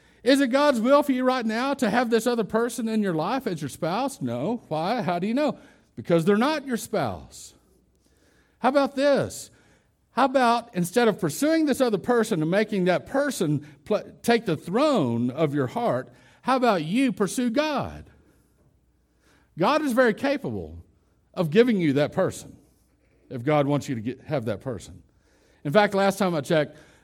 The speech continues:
there are three point five, approximately, billion people of the opposite sex that God might give you if you're looking for a spouse. God's very capable of sending you somebody.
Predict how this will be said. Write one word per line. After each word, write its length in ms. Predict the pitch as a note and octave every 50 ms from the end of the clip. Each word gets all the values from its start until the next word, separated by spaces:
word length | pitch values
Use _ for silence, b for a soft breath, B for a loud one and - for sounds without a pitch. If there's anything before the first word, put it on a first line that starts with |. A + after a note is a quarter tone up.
| b b
there 220 | - F#3+ F#3+ F3
are 80 | D3+ C#3+
three 420 | C3 C#3+ - - F#3+ A3 A#3 A3+
point 400 | G#3+ A3+ - G#3+ G3+ F#3+ E3+ D3+
five, 560 | - - D#3+ D#3+ E3 E3 D#3+ D#3+ D#3 D3 C#3 D#3
approximately, 600 | D#3 - - E3 D#3+ C#3 - - C#3 B2+ B2 B B B B B B B - A2 G#2+ -
billion 560 | G#3+ A#3 A#3 A#3 A3+ G#3 F#3+ F3 E3 D#3+ D3
people 520 | - - - - A3+ A3 - - C#3+ D3
of 140 | D3 C3+ A2
the 100 | B2 A#2
opposite 520 | C#3 D#3+ F3 - - C#3 - - A#2 -
sex 360 | - - G3 D#3+ C3+ - - -
that 180 | - A2 G#2
God 280 | A2+ C3+ C#3 D3 C#3 A#2+
might 280 | C3 C3+ C#3 A2+ G2
give 240 | A2+ C#3 D#3 C#3 A2
you 180 | G#2+ G2 G2 G2
if 140 | F#2 F#2+ -
you're 100 | B2+ A2+
looking 360 | B2+ D#3+ E3 E3 A2 G#2 G2+
for 160 | - C3 B2
a 60 | A#2+
spouse. 400 | A2+ - - F#3+ F3+ B2 A2 - B B B B B B B B A#2
God's 260 | D3 D#3+ E3+ E3 D#3
very 180 | E3 F#3 F#3
capable 520 | F3 F#3 C4 B3+ A3 D#3+ C3 G#2 E2 - - - - _ _ _ _ _ _ _ b b b b b b
of 140 | - B2 A#2
sending 420 | - - G3+ G#3+ G#3 F#3+ E3+ D3+ C3
you 80 | A2+
somebody. 720 | A2 - - D3+ B2+ A2+ G#2+ G2+ F#2 F2+ - - - -